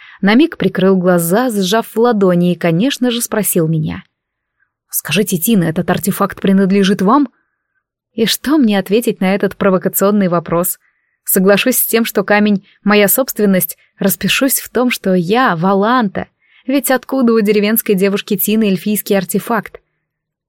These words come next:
С другой стороны, может сделать вид, что я просто корыстная и алчная?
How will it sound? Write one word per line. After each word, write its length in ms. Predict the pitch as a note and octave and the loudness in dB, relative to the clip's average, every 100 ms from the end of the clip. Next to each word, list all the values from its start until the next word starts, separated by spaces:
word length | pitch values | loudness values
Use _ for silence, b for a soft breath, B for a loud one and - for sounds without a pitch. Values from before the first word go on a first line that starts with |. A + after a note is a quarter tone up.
| _ | _
С 120 | F#3 | -4
другой 320 | D#3 E3+ D#3+ F#3 | -2 0 0 -2
стороны, 480 | - A#3+ B3+ C#4 b b b - | 0 0 2 2 b b b -4
может 260 | G3 G3 | -2 0
сделать 380 | F3+ F#3 A#3+ A#3 | 0 2 2 2
вид, 160 | G3 C4+ | 0 -2
что 240 | - G3+ | -2 0
я 180 | G3 F3+ | 2 0
просто 300 | - A#3 G3+ | -2 -4 -4
корыстная 640 | - F3+ F3 C#4+ - - F#3 | -2 0 0 0 -2 0 0
и 40 | |
алчная? 640 | F3+ A#3+ F4 - G3 F3 | 2 0 0 -2 -4 -4